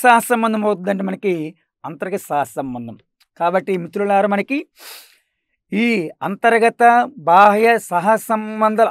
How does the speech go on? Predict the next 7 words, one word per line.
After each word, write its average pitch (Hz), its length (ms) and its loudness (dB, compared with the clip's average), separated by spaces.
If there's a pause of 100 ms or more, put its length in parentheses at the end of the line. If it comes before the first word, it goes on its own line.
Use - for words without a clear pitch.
(140)
ఆధారంగా 208 560 4 (720)
కరికులం 202 440 0
అనేది 190 340 0 (580)
నిర్మించబడుతుంది, 170 840 -6 (1120)
పాఠ్య 202 460 0
ప్రణాళిక 196 380 -2
అనేది 190 260 -4